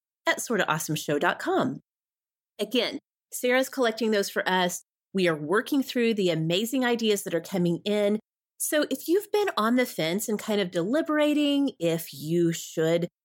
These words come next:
nominate yourself or send us your show topic idea, I'm gonna give you the serious eyes right now. Awesome. Do it. Email us. Tell us about it. And again, that email address is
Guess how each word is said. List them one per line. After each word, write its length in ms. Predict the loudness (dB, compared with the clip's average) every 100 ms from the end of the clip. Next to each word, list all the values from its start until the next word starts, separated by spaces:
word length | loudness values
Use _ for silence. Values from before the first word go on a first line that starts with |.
| _ _
nominate 480 | -4 0 2 2 0
yourself 800 | -2 -2 -2 2 2 2 0 -2
or 220 | -2 -2
send 260 | -2 -2 0
us 200 | 0 -2
your 80 |
show 240 | -4 -2 -2
topic 440 | 0 -2 -2 -2
idea, 640 | 0 0 0 0 2 0 -4 _ _ _ _
I'm 80 | -4
gonna 140 | -2 0
give 220 | 0 0
you 220 | 0 0 -2
the 60 | -4
serious 520 | -2 0 2 2 0
eyes 300 | -2 -2 0
right 240 | 0 0
now. 380 | 0 0 -2 -4 _ _ _ _ _
Awesome. 500 | -2 -2 -2 -4 -4 -8 _ _ _ _ -16
Do 220 | -4 0 0
it. 240 | -2 -10 -18 _ _ _ -8
Email 380 | -2 0 0 0
us. 380 | -2 -6 -12 -20 -12
Tell 220 | -4 0
us 160 | 0 -2
about 320 | -2 0 0
it. 160 | -4 -8 -4
And 120 | -4
again, 480 | -2 -4 -4 -10 -16 _ _ _
that 300 | -4 -2 0
email 280 | 0 2 2
address 420 | 0 0 0 0
is 220 | -4 -4